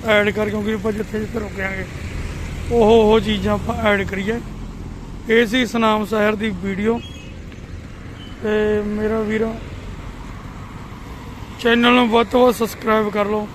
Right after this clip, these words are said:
ਬੈਲ ਵਾਲਾ ਬਟਨ ਵੀ ਦੱਬ ਦਿਓ, ਤਾਂ ਕਿ, ਅਹ, ਰਿੰਕੂ ਬਾਬਾ ਚੈਨਲ ਨੂੰ ਕਰ ਲਓ ਸਬਸਕ੍ਰਾਈਬ,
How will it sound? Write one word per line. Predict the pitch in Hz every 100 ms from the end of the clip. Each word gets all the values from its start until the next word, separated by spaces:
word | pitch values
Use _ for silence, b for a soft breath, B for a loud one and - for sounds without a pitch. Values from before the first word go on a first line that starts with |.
| - - - - - - - - 208
ਬੈਲ | 214 214
ਵਾਲਾ | 220 220 214
ਬਟਨ | 202 196 202
ਵੀ | 214
ਦੱਬ | 214 208
ਦਿਓ, | 220
ਤਾਂ | 220 208
ਕਿ, | 202 214
ਅਹ, | 226 202 208
ਰਿੰਕੂ | 208 202 254
ਬਾਬਾ | 240 240 214
ਚੈਨਲ | 220 220 214
ਨੂੰ | 214
ਕਰ | 202
ਲਓ | 208 220
ਸਬਸਕ੍ਰਾਈਬ, | 208 190 - 190 202